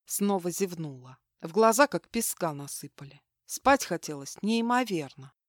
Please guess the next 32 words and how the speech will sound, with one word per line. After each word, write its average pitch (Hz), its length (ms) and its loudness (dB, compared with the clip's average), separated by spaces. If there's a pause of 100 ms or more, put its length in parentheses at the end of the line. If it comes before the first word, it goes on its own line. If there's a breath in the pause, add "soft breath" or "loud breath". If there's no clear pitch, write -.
(140)
Аукнулись 165 800 4
мне 160 180 -6
ночные 185 480 0
посиделки 165 640 -6
с - 140 -8
Никаром. 135 560 -12 (480)
Его 220 300 4
самого, 240 440 8
кстати, - 440 0
нигде 214 420 0
не 233 160 2
было 240 240 6
видно. 147 540 -6
Наверное, 208 420 2
ушел 208 320 2
завтракать 214 680 2
и 156 60 -6
снова 185 420 0
досыпать 190 600 2
где-нибудь 165 480 -4
на 185 160 -2
теплой 160 360 -4
подушке. 156 640 -8 (600)
"Какие 262 380 8
гости?" — 196 540 0 (220)
уточнила 214 560 4
я, 226 220 6
пока - 260 0
служанка 196 560 -2
помогала 175 580 -2
мне 185 220 -4
мыться. 151 480 -8